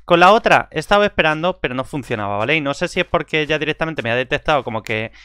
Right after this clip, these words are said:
había anteriormente una puerta y entonces, eh, ya no puede generar ahí una aldea, o qué coña pasa, ¿vale? No lo sé, sinceramente, y tampoco estoy muy por la labor de ponerme a intentar averiguarlo, porque me da un poco igual, para que nos vamos a engañar. O sea, directamente no ha funcionado y ya está.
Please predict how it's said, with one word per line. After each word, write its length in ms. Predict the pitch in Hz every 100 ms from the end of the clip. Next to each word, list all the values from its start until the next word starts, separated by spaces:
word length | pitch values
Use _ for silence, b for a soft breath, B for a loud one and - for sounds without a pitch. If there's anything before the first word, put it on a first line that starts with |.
| B -
había 340 | 127 139 160
anteriormente 640 | 160 160 156 151 156 156
una 160 | 151 147
puerta 420 | 180 185 - 117
y 60 | 117
entonces, 560 | 120 139 135 - -
eh, 280 | - 131 131
ya 120 | 123 139
no 120 | 135
puede 260 | 151 143
generar 400 | 131 143 131 135
ahí 160 | 135 139
una 140 | 131
aldea, 340 | 139 175 220 - _ -
o 160 | 143 135
qué 160 | 151 131
coña 260 | 117 107
pasa, 200 | 101 101
¿vale? 240 | 98 151 190 B B 175
No 100 | 190
lo 100 | 190
sé, 200 | - 123
sinceramente, 760 | 123 110 139 127 135 175 185 -
y 200 | 127 123
tampoco 640 | 117 - 143 156 151 143
estoy 240 | 139 147
muy 200 | 143 147
por 140 | 151 131
la 120 | 131
labor 240 | 123 139
de 80 | 147
ponerme 320 | 123 120 139
a 0 |
intentar 320 | 131 - 120
averiguarlo, 540 | 127 117 117 151 147 147 B B B -
porque 360 | 220 220 220
me 120 | 208
da 200 | 160 147
un 100 | 151
poco 320 | 139 139 139 151
igual, 380 | 101 101 101 -
para 160 | 107
que 80 | 120
nos 80 | 120
vamos 220 | 131 117
a 20 |
engañar. 300 | 110 104 104
O 60 | 104
sea, 280 | 117 107 107
directamente 460 | 123 139 151 135
no 80 | 139
ha 20 |
funcionado 560 | 135 160 165 160 180 -
y 100 | 127
ya 100 | 113
está. 260 | 101 101